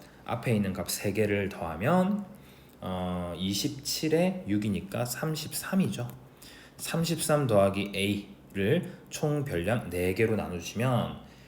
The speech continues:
이제 정리하시면 되는 거죠. 사랑 십일 곱해주면 사십사 빼기 삼십삼 해준 것이 A이므로 결론,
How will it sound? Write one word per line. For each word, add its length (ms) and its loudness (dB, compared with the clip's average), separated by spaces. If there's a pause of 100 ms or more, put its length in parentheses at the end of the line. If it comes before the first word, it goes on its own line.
(200)
이제 260 2
정리하시면 560 -2
되는 240 -10
거죠. 200 -18 (480)
사랑 340 -4
십일 300 0
곱해주면 500 -2
사십사 640 -6 (460)
빼기 320 0
삼십삼 640 -4
해준 260 -6
것이 540 -4
A이므로 760 0 (340)
결론, 360 0